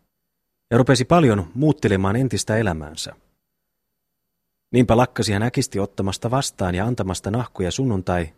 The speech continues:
ja juhlapäivinä, huolimatta siitä, kuinka tärkeäksi talonpoika katsoi yhden tien ja kaksi asiaa. Turhanpa varoittelivat häntä ystävänsä – koska huomasivat työn häneltä vähenevän päivä päivältä,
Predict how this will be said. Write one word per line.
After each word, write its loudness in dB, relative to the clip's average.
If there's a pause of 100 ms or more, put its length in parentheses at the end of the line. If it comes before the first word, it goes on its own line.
(300)
ja 0
juhlapäivinä, -2 (920)
huolimatta 6
siitä, 0
kuinka -2
tärkeäksi -2
talonpoika -2
katsoi -2
yhden -2
tien 0 (320)
ja -4
kaksi 0
asiaa. -6 (1500)
Turhanpa 6
varoittelivat 2
häntä -2
ystävänsä – -6 (460)
koska -4
huomasivat 0
työn 0
häneltä -4
vähenevän -2
päivä -2
päivältä, -4